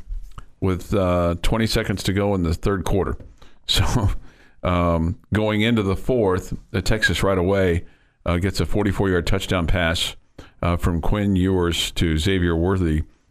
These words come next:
uh, to make it seventeen to ten, and then they would, uh, score again at the nine oh one mark and again at the eight forty-six mark. So they,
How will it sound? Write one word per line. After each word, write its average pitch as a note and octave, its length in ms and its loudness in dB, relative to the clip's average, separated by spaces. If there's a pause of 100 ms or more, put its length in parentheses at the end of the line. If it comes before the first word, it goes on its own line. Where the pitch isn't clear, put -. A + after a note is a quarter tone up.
(240)
uh, E2 120 0
to F2+ 60 0
make F2+ 220 0
it D2+ 140 -4
seventeen G2 580 0
to E2+ 60 0
ten, D#2 340 0
and E2 100 0
then E2+ 140 0
they F2+ 140 2
would, E2 200 -2 (580)
uh, E2 160 0
score E2+ 380 0
again F#2+ 300 0
at F2 80 -2
the F2+ 80 2
nine F2+ 180 0
oh E2+ 80 2
one F#2 240 0
mark F2+ 320 0
and E2+ 100 0
again E2 300 0
at D#2+ 80 -2
the E2 180 2
eight E2 160 0
forty-six D#2+ 640 -2
mark. C#2+ 240 -2
So F2 140 -2
they, F2 180 0